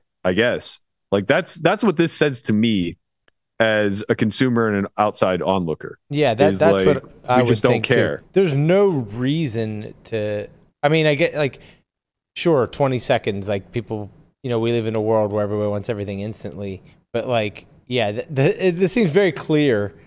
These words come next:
Speaker 2: that, that they're targeting a certain audience or a certain
Speaker 1: Right,
Speaker 2: consumer.
Speaker 1: right. Like, if you're talking about study, uh, you're talking about the difference between, like, let's say that they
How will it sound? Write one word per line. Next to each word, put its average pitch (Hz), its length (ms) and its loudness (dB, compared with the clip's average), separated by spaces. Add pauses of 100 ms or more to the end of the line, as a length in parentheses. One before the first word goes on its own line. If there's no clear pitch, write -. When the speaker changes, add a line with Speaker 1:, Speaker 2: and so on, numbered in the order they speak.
(220)
Speaker 2:
that, - 380 -2
that 110 220 -4
they're 117 180 -2
targeting 107 480 0
a 98 60 -6
certain - 280 -6
audience 87 560 -8 (400)
or 92 60 -8
a 90 40 -10
certain 90 340 -8 (120)
Speaker 1:
Right, 139 300 2
Speaker 2:
consumer. 87 280 -8 (140)
Speaker 1:
right. 143 260 0
Like, 139 240 0
if 185 160 2
you're 214 100 2
talking 240 320 2
about 165 220 2
study, 107 520 0 (800)
uh, 98 480 2 (380)
you're 139 220 2
talking 185 320 0
about 175 180 0
the 143 80 2
difference 135 380 0
between, 113 420 0
like, 104 240 0
let's 175 200 2
say 208 140 2
that 156 140 0
they 131 260 2